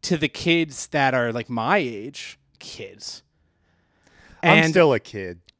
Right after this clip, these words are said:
Speaker 1: Well, they
Speaker 2: Even with the big birthday coming up.
Speaker 1: they start to talk about, the, they start to talk about women the way that their dads and their t-, pervert uncles talk about women.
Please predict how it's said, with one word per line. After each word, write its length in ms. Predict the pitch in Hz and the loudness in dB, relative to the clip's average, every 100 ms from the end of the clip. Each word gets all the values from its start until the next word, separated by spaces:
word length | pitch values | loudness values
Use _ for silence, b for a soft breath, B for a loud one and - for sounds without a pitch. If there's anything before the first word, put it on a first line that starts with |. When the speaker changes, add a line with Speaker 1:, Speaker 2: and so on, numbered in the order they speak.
| - | 0
Speaker 1:
Well, 100 | 165 | 2
they 200 | 185 226 | 4 4
Speaker 2:
Even 400 | 233 208 196 175 | 6 4 4 4
with 140 | 170 143 | 2 2
the 60 | |
big 260 | 120 135 107 | 0 0 0
birthday 420 | 113 107 - 90 | -4 -4 -6 -10
coming 320 | - 82 85 | -12 -18 -16
up. 140 | 80 - | -20 -10
Speaker 1:
they 240 | 156 185 220 | 0 2 2
start 440 | - - 185 175 - | -2 0 2 2 0
to 100 | 160 | -10
talk 360 | - 160 - | 0 0 0
about, 500 | 156 143 131 127 123 _ _ _ _ _ _ - | -4 -4 -2 -2 -4 _ _ _ _ _ _ -2
the, 180 | 165 151 | -2 0
they 100 | 151 | -4
start 320 | - 190 180 | 2 2 2
to 100 | 180 | 0
talk 220 | 170 160 | 2 2
about 220 | 156 135 | 0 -2
women 200 | 139 135 | -2 -2
the 60 | 135 | -4
way 200 | 123 120 | -2 -4
that 160 | 113 107 | -4 -8
their 160 | 110 101 - | -12 -12 -8
dads 520 | 120 147 165 139 127 | 0 2 4 2 -4
and 100 | 117 | -10
their 100 | 107 | -12
t-, 160 | - - _ - | -14 -20 _ -14
pervert 480 | - 156 120 113 110 - | -4 -4 -4 -10 -10 -4
uncles 540 | 147 185 139 120 104 | -4 -2 -6 -6 -10
talk 240 | - 123 - | -4 -2 -2
about 260 | 117 110 113 | -8 -8 -8
women. 340 | 110 110 139 | -10 -10 -12